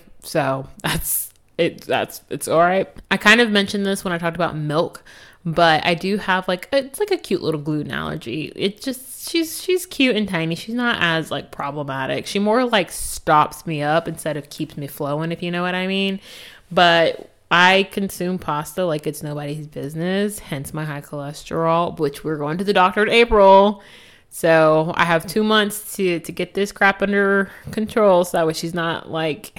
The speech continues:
"You need help." <laughs> You know what I mean? Oh my goodness, I have two months. Okay, it's fine. I'm not stressed out. But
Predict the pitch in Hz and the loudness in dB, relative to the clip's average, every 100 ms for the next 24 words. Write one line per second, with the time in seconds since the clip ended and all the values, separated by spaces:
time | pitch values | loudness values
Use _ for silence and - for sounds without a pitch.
0 | - - - _ _ _ - 98 101 123 | -16 -18 -20 _ _ _ -20 -18 -10 -4
1 | 107 123 131 143 156 170 202 294 214 180 | 0 2 2 2 0 -2 -2 2 4 4
2 | 156 170 156 - 254 233 220 226 233 226 | 4 4 2 -2 -10 -4 -2 0 0 -2
3 | 226 - - - - - - - 214 208 | -6 -10 -16 -16 -18 -20 -8 2 6 8
4 | 202 175 139 135 143 - - 107 95 - | 6 4 0 -2 -6 -6 -8 -8 -8 -10
5 | - - 160 - - - - - - 175 | -10 -10 -8 -10 -8 -10 -10 -8 -6 -6
6 | 170 175 165 - 170 - - 170 185 - | -4 -2 -2 -4 -6 -8 -4 4 4 4